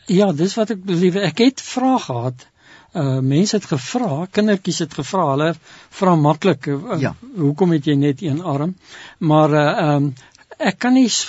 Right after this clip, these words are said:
Speaker 1: gespottery onthou nie. Uh, ek, uh, vra wel. En, uh, maar ons het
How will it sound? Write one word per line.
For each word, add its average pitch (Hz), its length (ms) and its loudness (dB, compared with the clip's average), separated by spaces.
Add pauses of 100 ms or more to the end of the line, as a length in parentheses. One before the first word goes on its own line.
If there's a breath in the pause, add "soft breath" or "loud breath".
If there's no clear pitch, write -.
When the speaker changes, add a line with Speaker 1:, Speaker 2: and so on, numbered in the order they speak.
(120)
Speaker 1:
gespottery 170 680 0
onthou 123 400 -2
nie. 139 220 -10 (480 soft breath)
Uh, 123 480 -2 (320)
ek, 170 320 -4
uh, 147 240 0 (140)
vra 175 480 2
wel. 131 340 2 (440 soft breath)
En, 135 420 0
uh, 127 140 -4 (340 soft breath)
maar 202 280 2 (680 soft breath)
ons 160 200 -4
het 185 160 -6